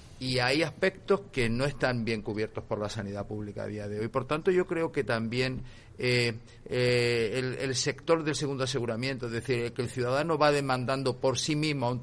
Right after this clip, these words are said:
aun teniendo una sanidad pública, va demandando una sanidad ágil, flexible, eh, a la última y eligiendo al profesional. Yo creo que eso también es una parte donde nosotros,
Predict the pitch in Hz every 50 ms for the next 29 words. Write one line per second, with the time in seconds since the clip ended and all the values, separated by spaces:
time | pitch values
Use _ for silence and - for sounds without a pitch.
0 | - - - 135 139 127 127 135 139 165 180 185 160 156 123 139 135 127 123 123
1 | 123 123 - 127 127 123 123 117 120 120 117 131 131 127 127 120 117 117 120 117
2 | 123 123 117 107 - - - - - - - - 131 123 117 - - 131 117 117
3 | 113 110 110 113 113 120 123 120 - 131 123 117 117 120 113 - 120 110 104 -
4 | - 127 127 127 123 120 120 120 113 110 - - - - - - - - 113 113
5 | 104 - 127 123 117 110 110 117 127 139 143 131 - 131 120 120 120 127 127 120
6 | 123 - - - - 135 135 131 120 117 117 120 147 139 139 139 127 - 127 117
7 | - 123 120 - 123 113 120 135 139 131 143 135 143 151 156 165 151 - 160 143
8 | 131 120 120 123 127 131 123 123 120 110 107 - - 117 120 - - 131 131 127
9 | 127 - - - - - 117 123 120 117 113 117 113 110 110 - - 120 113 -
10 | - 127 131